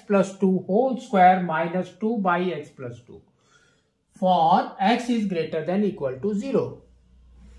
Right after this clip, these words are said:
Find an expression for f dash x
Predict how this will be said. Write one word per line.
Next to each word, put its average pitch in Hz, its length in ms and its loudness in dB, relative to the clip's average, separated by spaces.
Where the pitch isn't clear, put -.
Find 214 480 2
an 247 180 4
expression 220 680 0
for 180 460 0
f 185 260 -2
dash 170 300 -4
x 170 480 -6